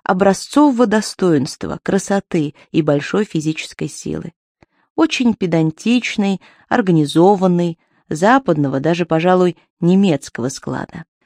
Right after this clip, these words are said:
От отца Андрей унаследовал красоту и силу, а от деда,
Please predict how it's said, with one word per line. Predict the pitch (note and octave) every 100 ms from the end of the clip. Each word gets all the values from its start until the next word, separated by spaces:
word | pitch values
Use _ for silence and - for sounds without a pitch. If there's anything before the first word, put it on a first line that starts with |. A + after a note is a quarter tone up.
| _ _ _ -
От | G#3 -
отца | G#3 - C#4 C#4+ C4+ A#3 -
Андрей | - F#3+ G3 C#4
унаследовал | D4 A3 - A#3 A3+ G3+
красоту | F#3+ F#3 - E3+ - A3
и | -
силу, | F3+ - - C3 - - _ _ _ _
а | - E3+
от | F3
деда, | G3 E4 F#3+ D3+